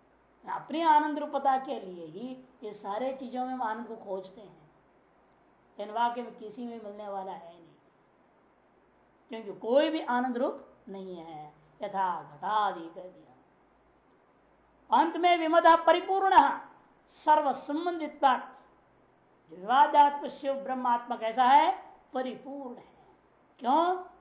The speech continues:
सर्व संबंधी होने से, गगनवत, आकाश के समान। सर्व संबंधित, सर्व संबंधी क्यों है वो? सर्वार्थ साधकत्वेन, क्योंकि सर्वार्थ का साधक है। सर्वार्थ माने सर्वार्थ अवभाषक।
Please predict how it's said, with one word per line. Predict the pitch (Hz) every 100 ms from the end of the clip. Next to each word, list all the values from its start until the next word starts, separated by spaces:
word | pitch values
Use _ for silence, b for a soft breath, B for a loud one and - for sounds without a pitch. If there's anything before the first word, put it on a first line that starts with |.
| _
सर्व | - 240 240 214
संबंधी | 190 190 180 170 156 247
होने | 254 185 170
से, | - _ _ _ _ _ _ _ _ _ 170
गगनवत, | 190 190 175 156 - - _ _ _ -
आकाश | 208 - 202 -
के | -
समान। | _ _ - _ _ _ _ _ _ _ _ _ _ _ _ b b b -
सर्व | 277 349
संबंधित, | 339 359 349 349 349 339 339 339 - - - _
सर्व | 190 277
संबंधी | 269 285 311
क्यों | - 330
है | 320
वो? | 320 311 311 - -
सर्वार्थ | 262 262 262 254 226
साधकत्वेन, | - - 170 - 196 - 139 - _ _ _ _ _
क्योंकि | 254 240 214
सर्वार्थ | 220 220 240 -
का | 190
साधक | - 156 -
है। | - _ _ _ _ _ _ -
सर्वार्थ | 196 247 277 339
माने | 359 - - _ _ 294
सर्वार्थ | 240 233 -
अवभाषक। | 180 190 185 190 - 247